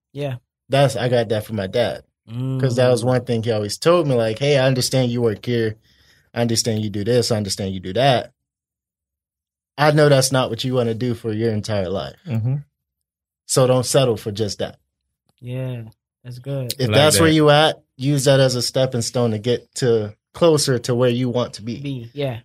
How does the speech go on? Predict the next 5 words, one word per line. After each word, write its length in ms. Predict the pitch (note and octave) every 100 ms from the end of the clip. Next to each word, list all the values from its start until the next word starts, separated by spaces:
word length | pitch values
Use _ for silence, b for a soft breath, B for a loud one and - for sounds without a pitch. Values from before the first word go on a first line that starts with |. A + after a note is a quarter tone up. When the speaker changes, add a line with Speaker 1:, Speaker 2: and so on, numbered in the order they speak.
| _ _ _ -
Speaker 2:
So 640 | - C#3 B2+ B2 A2+ G#2+ _ _ _ _ _ _ _ _ _ _ _ _ -
that 100 | D#3+
was 140 | F#3
the 80 | F#3
full, 400 | C#3+ F#3+ G3 F#3+